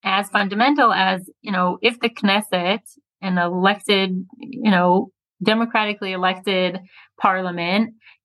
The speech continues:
passes a law by majority, does the Supreme Court have the authority to say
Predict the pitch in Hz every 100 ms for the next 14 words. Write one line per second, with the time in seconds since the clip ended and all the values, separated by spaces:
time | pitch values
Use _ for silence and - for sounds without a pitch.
0 | _ - - - _ _ _ - 214 254
1 | 254 233 - 196 185 170 165 156 185 240
2 | _ _ _ _ _ _ - 202 226 233
3 | 214 202 170 165 170 175 185 247 247 _
4 | _ _ _ _ _ _ _ - 185 202
5 | 220 220 - 214 - 226 233 233 370 330
6 | 311 - - 208 214 208 214 214 202 180
7 | 180 185 196 202 202 180 170 170 175 202